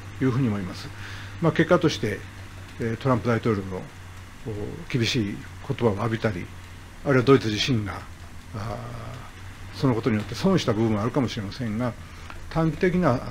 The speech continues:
ー、損得の話と、それから中長期的な国としての、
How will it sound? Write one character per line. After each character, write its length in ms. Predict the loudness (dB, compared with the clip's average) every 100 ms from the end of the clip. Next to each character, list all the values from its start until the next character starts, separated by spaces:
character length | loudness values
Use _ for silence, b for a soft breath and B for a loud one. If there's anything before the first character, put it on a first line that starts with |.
| -8 -6 -4 -2
ー、 40 |
損 220 | 4 4
得 160 | 4 2
の 80 | 0
話 380 | 0 -2 -2
と、 220 | 0 0 0 -6 -12 -10 -2
そ 80 |
れ 200 | 2 2 0 -8 -12 -10 -2
か 80 | -2
ら 40 |
中 180 | 2 2
長 200 | 4 2
期 80 | 4
的 220 | 0 2
な 200 | 0 0 B B B B 2
国 200 | 4 6
と 120 | 4
し 80 | 2
て 100 | 2
の、 220 | 2 2